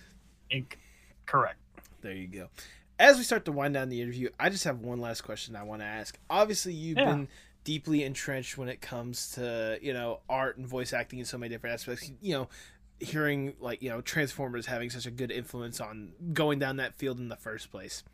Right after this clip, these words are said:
Speaker 1: Mm-hmm. Mm-hmm.
Speaker 2: How important is art, not just for you, but for the world as a whole?
Speaker 1: How important it is to me, but to the world as well. Well, art, art is a, is, is, is, it's a medium of different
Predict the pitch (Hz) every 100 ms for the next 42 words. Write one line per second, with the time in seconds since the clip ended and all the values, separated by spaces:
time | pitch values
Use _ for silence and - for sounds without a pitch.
0 | 160 143 131 - - - - 147 156 170
1 | 170 214 240 - - 180 175 175 - -
2 | 127 123 - 139 131 - 139 - 131 127
3 | 123 110 123 117 120 104 101 98 80 -
4 | - - - - - - - - - -
5 | - - - - 160 190 247 254 - -
6 | - - - - 151 139 170 190 175 170
7 | 170 160 147 147 165 170 175 - - 131
8 | 135 131 - - - 143 135 147 139 -
9 | 139 151 147 143 180 190 - - 175 240
10 | 233 - - - _ - - - 151 185
11 | 254 240 202 - 160 - 156 147 - -
12 | - - - 143 139 - - - - 147
13 | 143 156 185 196 196 185 175 143 139 131
14 | 165 180 185 165 -